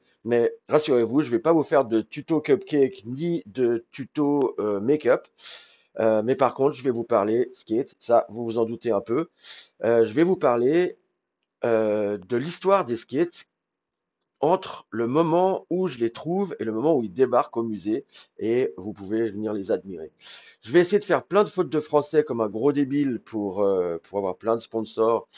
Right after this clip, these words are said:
et pouvoir aller m'installer à Dubaï. Et puis aussi, dans les semaines qui viennent, je vous vendrai des coques de téléphone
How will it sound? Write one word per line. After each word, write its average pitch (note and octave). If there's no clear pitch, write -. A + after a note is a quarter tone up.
et G2+
pouvoir G#2
aller G#2
m'installer A2
à G#2+
Dubaï. E3
Et C#3
puis D3+
aussi, C#3
dans C#3
les A#2
semaines C3
qui B2+
viennent, A2
je A2
vous A#2
vendrai A2+
des G#2+
coques C#3+
de A#2+
téléphone A2+